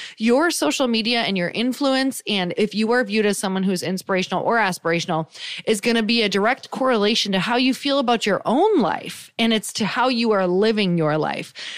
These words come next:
So if you are not feeling like you're showing up this way, it means that you're probably gonna have to take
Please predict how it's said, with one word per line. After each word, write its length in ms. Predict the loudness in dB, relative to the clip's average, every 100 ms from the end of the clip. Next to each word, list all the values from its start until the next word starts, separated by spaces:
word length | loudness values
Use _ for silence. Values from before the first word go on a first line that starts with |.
| -14
So 380 | -4 2 2 2
if 260 | 2 0 2
you 100 | 0
are 120 | 2
not 340 | 2 0 0 -2
feeling 300 | 0 2 2
like 180 | 0 0
you're 100 | -2
showing 300 | 0 2 2
up 180 | 0 0
this 200 | -2 2
way, 180 | 2
it 220 | 2 0 0
means 260 | -2 0
that 100 | 2
you're 100 | 2
probably 420 | 2 2 2 2 2
gonna 160 | 0
have 240 | 0 0 -2
to 100 | -6
take 300 | 0 0